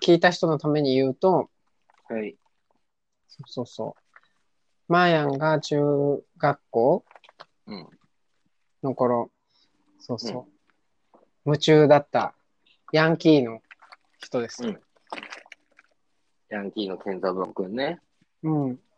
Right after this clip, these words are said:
Speaker 1: ヤンキーの健三郎くんはね、
Speaker 2: うん。
Speaker 1: こんな、マーヤンのことマーヤンって呼ばないから。
Speaker 2: うん。え？待って待って。ごめん。
Speaker 1: ん？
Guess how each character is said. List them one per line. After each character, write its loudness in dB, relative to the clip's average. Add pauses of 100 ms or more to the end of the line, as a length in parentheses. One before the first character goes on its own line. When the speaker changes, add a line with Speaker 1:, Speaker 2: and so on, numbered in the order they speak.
(420)
Speaker 1:
ヤ 4
ン 4
キ 2
ー 4
の 6
健 2
三 6
郎 6
く -4
ん 0
は -2
ね、 0 (1080)
Speaker 2:
う -12
ん。 -10 (1120)
Speaker 1:
こ -2
ん 2
な、 -2 (120)
マ 4
ー 2
ヤ 4
ン 2
の -2
こ 0
と -6
マ -2
ー -2
ヤ 0
ン -4
っ -20
て -10
呼 -4
ば -4
な 0
い 0
か -10
ら。 -8 (1300)
Speaker 2:
う -6
ん。 -8 (3000)
え？ -2 (160)
待 2
っ -20
て -10
待 -6
っ -20
て。 -12 (100)
ご -8
め -6
ん。 -10
Speaker 1:
ん？ -20